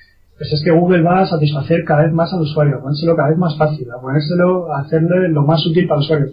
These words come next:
Vamos, incluso hay una cita que me parece que es de Sergey Brin, que dice que, que al final, o, o podría ser Larry Page, bueno, uno de los dos, que al final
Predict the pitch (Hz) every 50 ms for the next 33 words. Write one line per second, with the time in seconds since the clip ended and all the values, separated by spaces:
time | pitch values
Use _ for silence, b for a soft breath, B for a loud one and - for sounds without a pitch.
0 | - - 160 156 151 147 - B B B B B B B B - 147 147 147 160
1 | 190 208 - - 196 196 202 202 170 175 180 196 185 185 175 - 208 170 196 175
2 | 170 160 151 160 165 170 160 170 165 170 156 - 180 160 160 170 165 165 185 190
3 | 202 208 208 - _ _ _ _ _ _ _ - 156 143 147 160 160 170 190 185
4 | - 160 147 143 131 131 131 - - 139 131 131 131 127 123 127 131 - 147 143
5 | 165 170 151 131 - - 143 139 - - 135 139 147 147 147 147 143 139 139 135
6 | 131 - 123 120 - - 139 131 127 131 143 143 139 147 143 - 131 117 - B
7 | B B B B B B B B - _ - - 143 135 135 139 - - 147 160
8 | 170 185 208 214 202 -